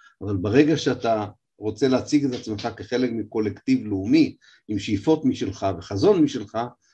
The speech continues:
אז אתה, אה, מרגיש את נחת זרועו של ה-, אה, אה, שלטון. צריך לזכור שמצרים מעולם לא סיפחה את הג-, את עזה.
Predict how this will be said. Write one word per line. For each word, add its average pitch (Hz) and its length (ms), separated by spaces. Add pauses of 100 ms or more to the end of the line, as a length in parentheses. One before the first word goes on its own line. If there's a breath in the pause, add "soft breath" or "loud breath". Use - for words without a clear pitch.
(100)
אז 110 180
אתה, 110 460
אה, 92 640
מרגיש 101 420
את 104 120
נחת 110 260
זרועו 95 420
של 92 260
ה-, 90 200 (480)
אה, 87 60
אה, 90 540
שלטון. - 380 (260 soft breath)
צריך - 220
לזכור 190 320
שמצרים 143 720
מעולם 131 560
לא 120 100
סיפחה - 380
את 107 140
הג-, 95 320
את 98 120
עזה. 90 280